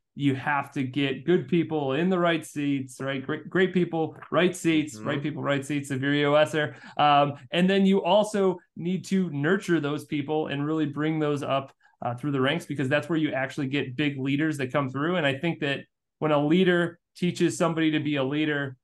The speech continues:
Speaker 1: that's the beauty, uh, of scalability. And that also is, is the heart of construction. You see it, uh,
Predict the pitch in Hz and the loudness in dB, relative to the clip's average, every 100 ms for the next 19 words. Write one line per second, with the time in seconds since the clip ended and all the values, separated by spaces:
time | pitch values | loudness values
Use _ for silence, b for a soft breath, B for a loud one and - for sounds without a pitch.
0 | _ 131 143 143 139 127 143 139 135 123 | _ -6 -6 -4 -4 2 2 2 0 -4
1 | - - 127 120 113 113 - - 139 123 | -10 -6 -2 -2 -2 -6 -12 -10 -8 -4
2 | 156 143 131 143 175 185 202 185 139 135 | 0 0 2 2 2 2 0 -2 -4 -2
3 | 135 135 143 147 143 135 127 123 - 139 | -2 -2 -4 -2 -4 -2 -2 -4 -10 -10
4 | 131 123 - 143 123 - 185 190 185 156 | -8 -8 -4 -4 -4 0 4 4 2 0
5 | 170 139 156 123 165 165 139 120 127 127 | 0 -2 -6 -2 -2 -2 -4 -2 -2 0
6 | 151 139 127 135 123 | -2 -2 -6 -10 -10